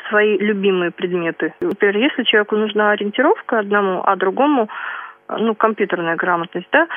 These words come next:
то человек, которому нравится больше преподавать ориентировку, и он чувствует себя увереннее в этом плане, то он, конечно, возьмет себе учащегося, который нуждается в занятиях именно по этому предмету. Да, действительно,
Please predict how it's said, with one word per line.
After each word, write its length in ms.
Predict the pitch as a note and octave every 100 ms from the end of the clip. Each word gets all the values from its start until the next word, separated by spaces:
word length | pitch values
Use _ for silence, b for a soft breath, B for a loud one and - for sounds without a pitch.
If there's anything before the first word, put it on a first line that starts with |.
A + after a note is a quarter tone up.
| B B _ -
то 360 | G#3 G3+ G#3 -
человек, 360 | - B3 A#3+ -
которому 480 | A3 A#3+ A3+ G#3+
нравится 540 | G#3 A#3 A3 F#3 - G3
больше 320 | F#3+ G3 -
преподавать 520 | - - F#3+ G3 F#3 G3+
ориентировку, 640 | G3 G3 G#3+ G3+ - G3+
и 60 | F#3+
он 180 | G3 G3
чувствует 400 | A3 G3+ G3+ -
себя 200 | F#3+ F#3+ F#3+
увереннее 560 | G3+ G3+ G#3+ F#3 F#3
в 60 | F#3
этом 220 | F3+ G3
плане, 340 | - D4+ C#4 F#3+
то 120 | G#3
он, 120 | B3
конечно, 440 | A#3 F#3+ A3 - G3
возьмет 360 | F3+ F#3+ A3 -
себе 260 | F#3 G3 G3
учащегося, 680 | G3 - C4 - A#3+ - -
который 340 | G3 G#3+ A3
нуждается 500 | G3+ F#3+ G3 G#3 -
в 100 | F#3+
занятиях 560 | F#3 F#3 F3+ - F#3 -
именно 260 | G3+ G#3 G3+
по 140 | G#3
этому 340 | G3 F3+ F3 F3
предмету. 600 | F#3 F3+ E3+ E3 D3 - B B B B B
Да, 320 | G3+ G#3 B3+ D4
действительно, 880 | A#3 - B3 - B3 A3+ G#3 F#3+